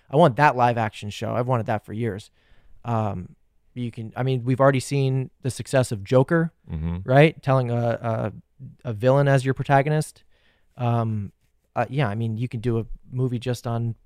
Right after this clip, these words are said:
Speaker 1: Poison Ivy, right? Like, you could do a,
Speaker 2: There's
Speaker 1: a
Speaker 2: so
Speaker 1: film on,
Speaker 2: many
Speaker 1: there's so
Speaker 2: characters.
Speaker 1: many characters
Speaker 2: Mm-hmm.
Speaker 1: in this thing, right? We've seen success with Harley Quinn, uh, outside of the D C E U as well, and,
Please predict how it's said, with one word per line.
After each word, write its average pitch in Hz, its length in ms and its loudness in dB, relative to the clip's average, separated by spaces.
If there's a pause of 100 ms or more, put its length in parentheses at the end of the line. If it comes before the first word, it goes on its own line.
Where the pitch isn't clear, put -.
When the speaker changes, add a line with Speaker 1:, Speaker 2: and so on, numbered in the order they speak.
(120)
Speaker 1:
Poison 117 300 -2
Ivy, 156 400 0
right? 131 280 0
Like, 113 140 -8
you 110 120 -8
could 113 100 -8
do 117 240 -4
a, 110 60 -6 (500)
Speaker 2:
There's 117 160 6
Speaker 1:
a 131 60 0
Speaker 2:
so - 160 6
Speaker 1:
film 104 140 10
on, 135 80 10
Speaker 2:
many 92 180 4
Speaker 1:
there's 87 340 4
so - 100 -4
Speaker 2:
characters. 196 200 4
Speaker 1:
many 156 220 2
characters 113 400 -2
Speaker 2:
Mm-hmm. 120 80 -14
Speaker 1:
in - 40 -14
this - 140 -18
thing, - 240 -16
right? 127 180 -2
We've 139 160 2
seen 151 240 -4
success 139 400 0
with 127 140 -2
Harley 127 260 0
Quinn, 151 380 -4 (440)
uh, 127 220 0
outside 139 480 2
of 131 60 0
the 123 60 -10
D 139 140 -2
C 139 160 -6
E 135 180 -6
U 135 200 2
as 123 140 -4
well, 147 340 4
and, 131 460 -8